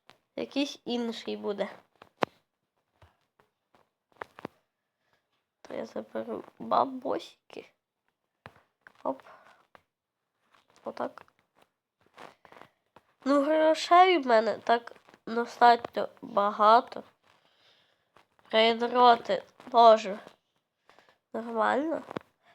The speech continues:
Кстати, е, мені випав був оцей Black Hole Gold. Е, коли,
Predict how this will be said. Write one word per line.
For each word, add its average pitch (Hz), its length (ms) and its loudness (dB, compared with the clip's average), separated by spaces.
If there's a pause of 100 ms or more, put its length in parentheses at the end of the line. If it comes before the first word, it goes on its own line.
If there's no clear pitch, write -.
(100)
Кстати, 285 520 4 (460)
е, 214 300 2
мені 233 680 -4
випав 247 580 2
був 254 400 -4 (1600)
оцей 233 580 4
Black 226 380 0
Hole 240 280 8
Gold. 262 760 6 (840)
Е, 214 580 0 (1200)
коли, 233 540 0